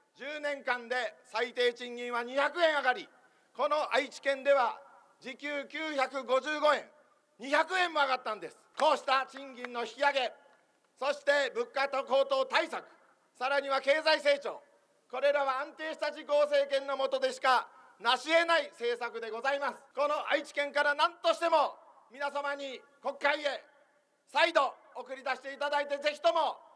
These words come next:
これらの政策を進めさせていただきたいのでございます。しかしながら、定数四の中で、私、里見隆二、まだまだ当落線上の男と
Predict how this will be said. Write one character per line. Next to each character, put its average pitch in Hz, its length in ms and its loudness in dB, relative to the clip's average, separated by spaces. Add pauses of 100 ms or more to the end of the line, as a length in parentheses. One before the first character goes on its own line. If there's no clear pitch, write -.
(160)
こ 285 100 -2
れ 294 120 4
ら 294 100 2
の 285 100 -6
政 277 300 0
策 277 140 0
を 277 180 2
進 269 100 -12
め 269 80 -4
さ 262 140 0
せ 269 80 -4
て 262 140 -8
い 262 60 -12
た 269 100 -2
だ 277 100 0
き 285 60 -12
た 277 100 -2
い 277 40 -2
の 277 100 0
で 277 80 4
ご 269 100 2
ざ 277 140 2
い 277 60 2
ま 277 100 2
す。 - 80 -8 (680)
し - 120 -20
か 277 120 2
し 277 80 -8
な 294 120 0
が 285 100 4
ら、 262 220 0 (500)
定 285 240 -6
数 294 260 -6
四 311 200 -2
の 294 80 -4
中 285 260 -2
で、 233 220 -6 (200)
私、 277 360 -8
里 294 280 -6
見 294 140 -8
隆 311 180 -4
二、 175 160 -18 (440)
ま 262 140 0
だ 302 120 4
ま 302 140 2
だ 269 200 2 (360)
当 294 220 2
落 285 200 0
線 285 240 -10
上 285 160 0
の 247 160 -2
男 285 320 2
と 285 160 -4